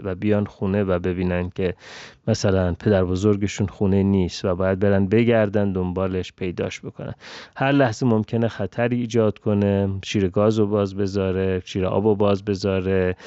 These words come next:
اه، یه جای نامناسبی اجابت مزاج بکنه. این فشار خیلی سنگینیه، مراقبت دائمی از چنین بیماری.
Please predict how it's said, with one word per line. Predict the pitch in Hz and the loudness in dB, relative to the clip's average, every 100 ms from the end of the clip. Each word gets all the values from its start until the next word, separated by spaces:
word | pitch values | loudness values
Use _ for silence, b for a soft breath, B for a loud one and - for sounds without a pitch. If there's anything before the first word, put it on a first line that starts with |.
| B B B B | B B B B
اه، | - 104 98 95 95 87 - | 0 2 4 4 2 0 0
یه | 120 | 2
جای | 113 120 120 123 | 4 4 6 4
نامناسبی | 110 104 101 98 98 - 120 117 | 4 2 2 0 -2 -2 0 0
اجابت | 110 104 92 95 104 | 0 -2 -2 -4 -4
مزاج | 95 95 101 127 143 | -2 0 2 2 2
بکنه. | 131 127 117 110 107 104 - | -2 0 0 2 2 0 -2
این | 160 165 | -2 0
فشار | - 143 143 147 156 | -2 -2 2 2 2
خیلی | - 147 156 | 0 0 -2
سنگینیه، | - 113 104 104 135 160 90 82 - | -2 0 2 2 2 2 2 0 -2
مراقبت | 98 90 90 87 104 - 107 | 0 0 0 -2 -4 -4 -4
دائمی | 101 92 - 95 135 | 0 0 2 0 0
از | 120 104 | 0 -4
چنین | - 98 90 | -4 -4 -4
بیماری. | - 92 - - | -4 -6 -6 -10